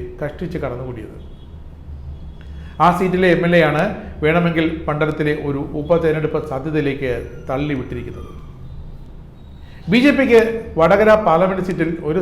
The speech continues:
സാധ്യതയുമില്ലെന്ന് ഏവർക്കും അറിയാം. എന്നാൽ പാലക്കാട് നിയമസഭാ സീറ്റിൽ അങ്ങനെയല്ല.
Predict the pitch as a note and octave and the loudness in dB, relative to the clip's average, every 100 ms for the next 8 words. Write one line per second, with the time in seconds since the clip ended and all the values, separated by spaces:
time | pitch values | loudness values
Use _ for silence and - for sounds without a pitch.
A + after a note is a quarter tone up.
0 | F3 D3+ D#3+ E3+ D3+ D3 D#3+ C#3+ E3 E3 | -2 -2 0 0 0 -2 -2 -2 -2 -2
1 | C#3 - - - - - - F#3 G#3 D#3+ | -6 -8 -12 -16 -16 -16 -2 2 6 4
2 | - - - - D#3 D#3+ F3+ G3 E3+ E3 | 2 -8 -12 -2 4 4 6 4 2 2
3 | F3+ F#3+ - G3+ G3 F#3+ G3 E3+ E3 D#3+ | 2 2 2 4 6 4 2 0 0 0
4 | F#3+ F3 D#3+ | 2 2 4